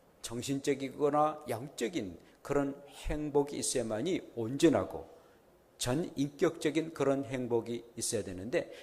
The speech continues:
돈만 있다 해서 결국 우리의 사람에게 행복을 가질 수가 없다라는 것입니다. 만약에 돈만 가지고 있다면은 그 행복은,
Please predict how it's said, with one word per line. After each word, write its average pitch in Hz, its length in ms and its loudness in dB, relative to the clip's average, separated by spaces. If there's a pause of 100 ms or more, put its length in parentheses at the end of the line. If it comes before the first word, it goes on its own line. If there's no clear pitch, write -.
(120)
돈만 139 560 0
있다 131 220 0
해서 127 520 -2
결국 131 600 -2
우리의 104 240 -4
사람에게 95 1000 0
행복을 113 800 0
가질 92 280 -4
수가 - 420 -4
없다라는 107 680 0
것입니다. 85 520 -10 (480)
만약에 165 400 -2
돈만 147 680 4
가지고 135 300 -2
있다면은 120 720 0 (240)
그 139 560 4
행복은, 107 640 4